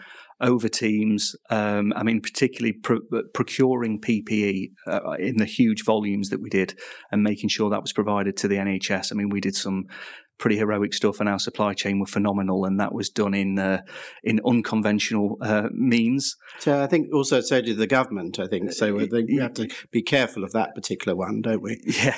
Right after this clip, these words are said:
Speaker 1: yeah, absolutely. But equally, you're always conscious that there are, there are, uh, suppliers that you aren't engaging with in, in, in the manner that you would want. And I think since, uh, in recent times, we've started to see, particularly with some of our larger suppliers,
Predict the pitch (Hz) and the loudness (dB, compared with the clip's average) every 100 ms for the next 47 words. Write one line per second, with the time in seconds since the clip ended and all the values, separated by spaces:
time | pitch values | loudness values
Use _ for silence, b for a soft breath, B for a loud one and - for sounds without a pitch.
0 | - - - - - - 120 120 117 104 | -2 -2 0 -2 -6 -4 -2 -2 0 0
1 | 98 127 156 156 156 139 131 127 139 135 | 2 2 4 2 4 2 4 2 2 2
2 | 127 117 - 120 113 113 - 113 110 113 | 2 -2 0 0 0 -4 -2 0 2 2
3 | 110 110 104 113 113 113 110 110 B B | 2 2 2 2 4 4 2 -2 B B
4 | B B B 107 104 101 - 123 - 113 | B B B 0 0 0 -2 -4 0 0
5 | 104 104 - 110 113 110 107 104 107 107 | 2 0 0 2 2 0 -2 2 2 2
6 | 104 104 98 101 101 B B B 117 104 | 0 2 2 0 -2 B B B -2 0
7 | - 110 117 110 107 107 107 98 107 107 | 2 0 4 2 4 2 2 0 0 0
8 | 101 98 101 101 - 104 104 110 107 - | 0 2 2 2 0 -2 -2 0 -2 -2
9 | - 127 113 - - - - - 117 104 | -4 0 0 -2 -6 -10 -10 -4 -2 0
10 | 113 113 120 - 110 110 104 110 - 117 | 2 2 2 0 -2 -2 -2 -2 0 0
11 | 107 - - 101 - - 127 120 104 110 | -2 -4 -4 -4 -2 -6 -4 -2 -2 -2
12 | 104 101 101 104 98 - - 104 98 98 | -2 -2 0 -2 -2 -6 -4 -2 0 -2